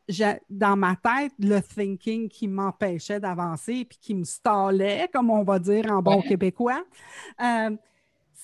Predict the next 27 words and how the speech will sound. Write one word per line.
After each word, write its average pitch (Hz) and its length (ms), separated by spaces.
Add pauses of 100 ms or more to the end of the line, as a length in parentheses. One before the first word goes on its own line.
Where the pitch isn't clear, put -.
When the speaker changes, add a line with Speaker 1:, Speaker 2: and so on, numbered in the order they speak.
Speaker 1:
qui, 240 540
ce - 160
qui - 160
m'arrêtait, 220 720
c'était 233 640
justement 254 640
la 233 160
pensée, « 214 420
Ouais, 220 180
mais 196 140
je - 60
suis - 240
bonne 262 380
juste 233 720 (100)
là. 208 520 (220)
Je - 80
suis - 80
pas 330 240
bonne 226 320
ailleurs. » 190 640 (220)
Speaker 2:
OK, 190 300 (140)
OK. 170 320 (320)
Speaker 1:
Right? 220 320
Speaker 2:
Ok. 165 60
Speaker 1:
C'est 175 60
comme, 175 280
Speaker 2:
Ouais, 170 100